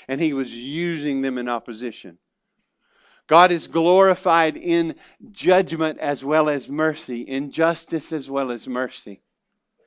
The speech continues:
It's hard to grasp, isn't it? But he never does anything that is not just and true and righteous altogether. He never does anything that he's not worthy of praise for.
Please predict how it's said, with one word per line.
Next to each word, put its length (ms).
It's 180
hard 420
to 60
grasp, 600
isn't 240
it? 180
But 140
he 120
never 320
does 240
anything 520
that 140
is 200
not 240
just 420
and 140
true 360
and 180
righteous 520
altogether. 680
He 80
never 320
does 240
anything 420
that 120
he's 180
not 220
worthy 460
of 200
praise 500
for. 280